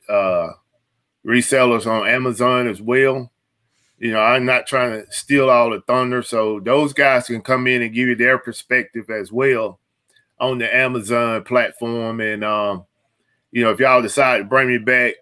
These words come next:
you know, in another year or six months or whatever, I'm cool with that because, like I said, uh, one thing about my channel, man, is I try to be transparent. I don't feel like, you know,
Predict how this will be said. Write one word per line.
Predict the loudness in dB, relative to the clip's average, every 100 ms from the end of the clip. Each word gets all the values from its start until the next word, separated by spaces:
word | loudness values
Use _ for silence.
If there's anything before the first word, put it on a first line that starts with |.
| _ _ _ _
you | -6
know, | -2 -2
in | -4
another | 0 2 4 2
year | -6 -6 -2 2 2 2 2
or | 2 0 -2 -6
six | -8 -6 -6 -4
months | -4 -2 -4
or | -8
whatever, | -4 2 2 2
I'm | -2 -4
cool | -4 0 0
with | 0 0
that | 0 -2
because, | -6 -6 0
like | 0 0
I |
said, | -2 0 2 2 -2 _ _ _ _ _ _ -4
uh, | 0 2 2
one | 2 -2
thing | 2 2 2
about | 2 2 2 2 -2 -4
my | -2 -2
channel, | -2 0 0 -2
man, | -2 0 0
is | -2
I | -2
try | 0 0 0
to | 0
be | -4 -4
transparent. | -2 0 0 -2 -6 -2 -2 -2 -4
I | -4
don't | -2 -2 -4 -10 _ _ _ _ _ _
feel | 4 6 6 6
like, | 4 4 2 -4 -10
you | -6
know, | -4 -4 -6 -8 -12